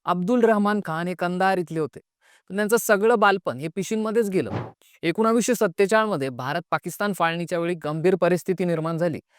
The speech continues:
आणि त्यांच्या कुटुंबाला या फाळणीच्या हिंसेचा सामना करावा लागला. त्यावेळी बलुचिस्तानसोबतच बऱ्याच भागांमध्ये हिंसाचार आणि स्थलांतराची लाट उसळली होती. कादर खान यांचं कुटुंब जे पिशिनमध्ये राहत होतं,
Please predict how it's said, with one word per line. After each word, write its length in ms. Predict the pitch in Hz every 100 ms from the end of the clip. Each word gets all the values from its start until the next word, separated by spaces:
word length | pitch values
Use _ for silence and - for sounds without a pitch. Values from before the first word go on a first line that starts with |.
| -
आणि 160 | 143 185
त्यांच्या 300 | 196 196 208
कुटुंबाला 580 | 202 220 220 202 156 143
या 140 | 156 147
फाळणीच्या 520 | 147 147 160 180 208
हिंसेचा 440 | 170 160 170 196
सामना 340 | 180 160 165 156
करावा 220 | 147 139
लागला. 240 | 123 104 - - -
त्यावेळी 200 | 131 127
बलुचिस्तानसोबतच 1040 | 117 127 131 160 - 160 156 151 147 123 117
बऱ्याच 320 | 131 165 170
भागांमध्ये 500 | 143 143 175 175 165
हिंसाचार 480 | 156 139 170 147 - - _ -
आणि 140 | 165
स्थलांतराची 760 | 208 - 175 208 208 208 208 208
लाट 220 | 190 196
उसळली 320 | 190 185 175
होती. 180 | 151 98 - _ - - -
कादर 280 | 180 190 240
खान 140 | 220 233
यांचं 260 | 226 233
कुटुंब 400 | 220 180 220 165 147 160
जे 80 | 190 180
पिशिनमध्ये 480 | 170 226 220 208
राहत 180 | 202 180
होतं, 160 | 175